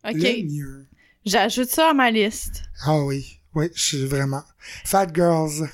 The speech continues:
Speaker 1: Parce que, ben, en même temps, je, je trouve que c'est un sujet qui est peu exploité au
Speaker 2: Effectivement.
Speaker 1: cinéma. Fait que, tu sais, il y aurait eu une opportunité quand même.
Speaker 2: Puis j'en déduis, ça, c'est ma, ça. Moi,
Speaker 1: Ouais.
Speaker 2: je connais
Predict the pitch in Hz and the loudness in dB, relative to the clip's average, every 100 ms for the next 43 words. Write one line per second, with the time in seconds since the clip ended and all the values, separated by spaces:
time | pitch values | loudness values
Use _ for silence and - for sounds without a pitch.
0 | - - - - 262 269 285 233 233 226 | -10 -20 -16 0 0 0 0 2 2 2
1 | - - 240 240 240 240 622 - - - | 0 0 2 2 0 0 0 -2 -10 -8
2 | - - - - - 208 208 214 190 294 | -6 -6 -2 -2 0 -2 0 -2 2 0
3 | 370 - 214 196 - - - 262 269 233 | 0 -6 -4 -2 -4 -6 -4 0 0 -2
4 | - 175 180 262 440 285 _ - 208 202 | -4 -4 -2 -4 -4 -8 _ -12 -8 -2
5 | 160 208 233 214 254 480 311 226 208 - | 0 2 2 2 4 2 2 2 2 -4
6 | _ _ - 320 226 196 190 - - 240 | _ _ 0 2 2 0 -6 -6 -2 2
7 | 254 208 196 190 - 220 185 - 240 226 | 4 2 0 -4 -2 -4 -4 -2 -2 0
8 | 202 190 196 214 208 - _ _ 165 165 | -2 -2 -2 -2 -2 -6 _ _ 0 2
9 | 180 170 240 196 151 151 156 233 - _ | 2 2 0 -2 -2 0 0 -2 -6 _
10 | - - 165 - 139 139 131 - - 170 | -4 -2 0 -2 -2 -4 -4 -6 -6 -8
11 | _ - 196 208 294 180 175 | _ -4 0 2 2 0 0